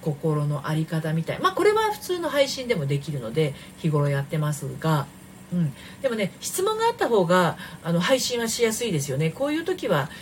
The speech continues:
あの、どう、どうですか？みたいな質問があるとね、あの、通常の配信は質問があったこととか、あとはその、こんなことで悩んでいる方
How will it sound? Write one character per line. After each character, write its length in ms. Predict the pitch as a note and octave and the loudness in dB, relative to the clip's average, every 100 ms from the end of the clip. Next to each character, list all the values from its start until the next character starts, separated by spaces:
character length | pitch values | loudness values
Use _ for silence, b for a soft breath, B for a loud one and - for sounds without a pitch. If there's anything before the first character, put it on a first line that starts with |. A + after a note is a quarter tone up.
| B - | B -4
あ 80 | D#3+ | 0
の、 440 | D3+ C#3+ C3+ B2 - - - - - C#3+ | 0 0 -4 -6 -10 -18 -20 -20 -12 -2
ど 280 | G3 F3 | 2 2
う、 60 | C#3+ - - - - - | 2 -4 -20 -20 -20 -2
ど 140 | F#3+ F#3 | 4 6
う 60 | |
で 100 | D3+ | 4
す 100 | C#3 | 2
か？ 160 | A#3+ C#4+ | 4 4
み 140 | B3+ | 2
た 120 | F3+ D3+ | 0 -2
い 60 | |
な 140 | C3 C#3 | -2 -6
質 200 | - D#3+ | -4 0
問 200 | D3+ D3+ | 0 0
が 140 | D3+ | -2
あ 60 | C#3 | -2
る 80 | |
と 120 | - A2 | -4 -6
ね、 220 | G3+ A#3 B B B B - - | -6 -6 B B B B -14 -6
あ 40 | |
の、 240 | D#3 C3+ B2 G#2+ - - - - - - | -4 -4 -8 -12 -14 -18 -20 -20 -20 -14
通 200 | - G#3 | -4 0
常 160 | G3 F#3+ | 0 0
の 80 | |
配 220 | F#3 F#3 F#3 | 0 0 -2
信 380 | - F3+ F3 D#3+ - | -2 0 0 -2 -6
は 320 | A3+ B3 - - - - | -2 0 -2 -8 -18 -14
質 200 | - F#3+ | -6 -2
問 160 | F#3+ | 0
が 100 | F#3+ | 0
あ 20 | G3 | -2
っ 60 | |
た 100 | F#3 | -4
こ 120 | - | -6
と 120 | C#3+ C#3 | -8 -8
と 120 | C#3 | -8
か、 360 | - A3+ F3+ B B B - | -4 0 0 B B B -12
あ 60 | F3+ | -8
と 140 | E3 | -4
は 140 | D3+ | -4
そ 140 | D3+ C#3 | -4 -6
の、 320 | C3 G#2+ F2+ - | -6 -8 -8 -4
こ 100 | D#3+ | -2
ん 40 | |
な 100 | D#3+ | -2
こ 120 | E3 | -4
と 100 | C#4+ | -4
で 120 | C4 F#3 | -2 0
悩 240 | D#3+ D#3+ | 0 0
ん 60 | D#3 | 0
で 80 | |
い 40 | C3+ | -2
る 60 | |
方 340 | C#3 B2+ F2+ | -4 -6 -8